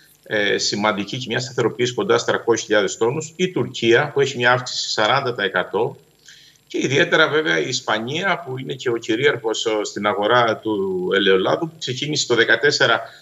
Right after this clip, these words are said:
με μια παραγωγή, αν θέλετε, οχτα-, οκτακόσιες χιλιάδες τόνους και έχει,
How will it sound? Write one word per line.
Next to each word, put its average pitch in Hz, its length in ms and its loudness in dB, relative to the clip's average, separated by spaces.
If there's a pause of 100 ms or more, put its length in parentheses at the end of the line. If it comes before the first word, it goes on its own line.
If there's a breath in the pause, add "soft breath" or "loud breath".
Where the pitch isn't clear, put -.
(200 loud breath)
με 117 100 -2
μια 135 180 -2
παραγωγή, 123 480 2
αν 127 100 -4
θέλετε, 127 420 -4 (840)
οχτα-, - 520 -4 (120)
οκτακόσιες 113 540 0
χιλιάδες 120 300 4
τόνους 156 240 -2
και 143 80 -2
έχει, 139 360 -2